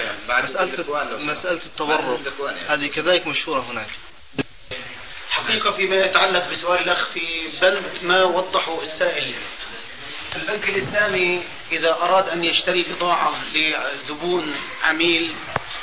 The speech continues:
Speaker 2: فإنه يطلب منه أن يحضر فاتورة بسعر النقد زي ما تفضلت ووضحت له،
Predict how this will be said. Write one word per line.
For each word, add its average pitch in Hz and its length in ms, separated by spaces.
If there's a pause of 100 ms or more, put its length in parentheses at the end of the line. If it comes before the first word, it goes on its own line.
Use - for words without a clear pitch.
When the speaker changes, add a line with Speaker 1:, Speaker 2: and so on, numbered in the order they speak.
(280)
Speaker 2:
فإنه 196 340
يطلب 202 380
منه 190 360
أن 175 200
يحضر 170 520
فاتورة 185 540
بسعر 185 380
النقد 185 320 (220)
زي 175 160
ما 170 120
تفضلت 170 460
ووضحت 160 440
له، 131 160